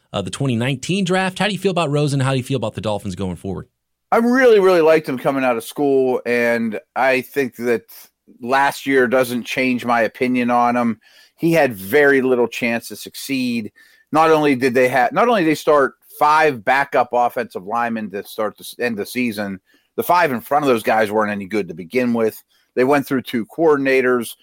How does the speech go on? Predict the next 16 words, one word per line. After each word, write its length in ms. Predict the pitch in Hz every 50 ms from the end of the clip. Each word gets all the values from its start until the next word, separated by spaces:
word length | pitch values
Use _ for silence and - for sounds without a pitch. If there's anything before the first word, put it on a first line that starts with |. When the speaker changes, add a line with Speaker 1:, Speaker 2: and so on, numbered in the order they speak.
| _ _ _ _ -
Speaker 2:
There 100 | 131 131
was 180 | 127 117 98
no 220 | 110 131 139 139 131
blocking. 560 | 113 113 123 120 120 120 - - 120 113 117
It 100 | 113 -
was 120 | 120 101
the 100 | 107 131
worst 400 | 120 110 120 135 139 135 131 - -
offense 440 | 127 117 117 - - 117 110 - -
in 80 | 113 107
the 60 | 101
league 340 | 104 110 113 113 107 98 95
by 160 | 104 104 104
a 80 | 95
wide 320 | 90 98 104 107 107 101 92
margin. 580 | 101 113 117 117 117 104 113 117 110 113 107